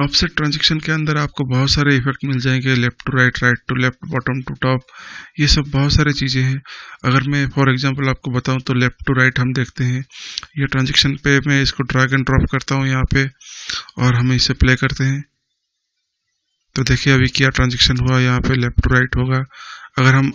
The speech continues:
right to left करेंगे तो इसको बस drag and drop करना है यहाँ पे,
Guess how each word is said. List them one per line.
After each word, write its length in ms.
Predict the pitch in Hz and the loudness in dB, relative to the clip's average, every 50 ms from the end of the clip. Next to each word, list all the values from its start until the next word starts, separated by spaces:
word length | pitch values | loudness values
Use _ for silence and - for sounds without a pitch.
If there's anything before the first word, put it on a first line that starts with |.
| - | 2
right 200 | 135 127 135 135 - | 2 2 2 2 2
to 160 | - 143 135 | 2 2 4
left 240 | 135 139 131 - - | 2 2 0 -2 -2
करेंगे 360 | - 139 135 135 139 147 151 143 139 _ - - - - - - - _ - | -2 -2 -2 -2 -2 -4 -6 -6 -8 _ -20 -20 -20 -18 -18 -18 -14 _ -2
तो 100 | - 135 | 2 2
इसको 220 | 127 - - - - | 2 2 0 0 0
बस 200 | - - 127 - | 0 0 0 0
drag 220 | - - 127 123 123 | 0 2 2 4 4
and 80 | 127 123 | 2 0
drop 180 | - 131 123 - - | 0 0 2 2 2
करना 240 | 131 127 - 127 127 | 0 -2 -2 0 0
है 80 | 127 123 | 2 2
यहाँ 200 | 123 123 123 123 | 2 2 0 0
पे, 180 | - - 135 | 0 0 -2